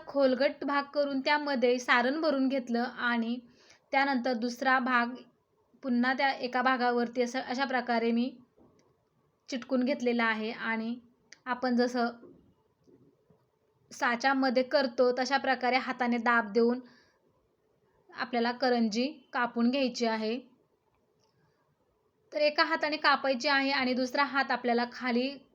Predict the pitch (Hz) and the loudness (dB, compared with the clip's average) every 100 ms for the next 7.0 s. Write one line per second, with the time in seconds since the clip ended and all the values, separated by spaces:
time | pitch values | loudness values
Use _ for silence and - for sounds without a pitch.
0 | 240 254 247 262 269 254 233 240 - 247 | -2 2 4 2 -2 -2 -4 -8 -6 -2
1 | 247 233 220 240 226 247 269 247 247 247 | 0 0 -2 -2 0 0 -2 -2 -2 -4
2 | 247 247 226 233 240 233 233 269 269 247 | -2 0 0 0 0 0 -2 0 2 2
3 | 233 226 226 240 220 226 - - - - | 2 0 0 0 -2 -8 -14 -20 -20 -2
4 | 320 262 285 269 311 330 - 285 285 247 | 0 2 0 0 -2 -4 -2 0 0 0
5 | 285 330 349 302 269 285 339 381 381 311 | -2 -2 -2 0 2 4 4 2 0 2
6 | 285 269 285 294 269 262 294 277 262 | 2 2 0 2 4 2 0 -2 -2